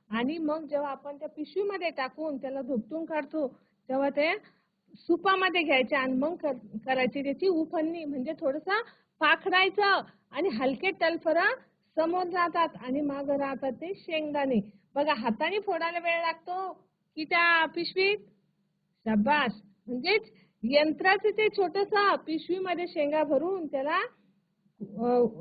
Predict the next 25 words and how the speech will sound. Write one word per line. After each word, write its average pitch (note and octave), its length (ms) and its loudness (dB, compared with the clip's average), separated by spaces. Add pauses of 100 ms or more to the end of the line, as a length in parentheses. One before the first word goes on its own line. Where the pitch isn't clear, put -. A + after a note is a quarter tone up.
(120)
धोपटून E4+ 420 4
काढायचं D4+ 440 4
आणि E4 220 2
त्याला D#4+ 280 2
हवा C4+ 320 0
आली C#4 220 2
की D4 320 2 (420)
उडायचं. C4+ 600 4 (1200)
अशा C4+ 260 4
प्रकारे E4 420 4
दाणे C4+ 400 4
बाहेर E4+ 300 2
येतात F4 360 -4
आणि C#4+ 160 -4
मग C#4+ 160 -2
हे D#4 260 -4
काम D#4 320 -4
आपल्याला C#4 420 -8
सहज G#4 480 0
होतं. F4+ 400 4 (440)
पूर्वी, D4+ 420 4 (760)
पूर्वी F4 260 2
टोपल्याने F#4 540 4
उफणलं G#4 460 4
जायचं G4+ 460 4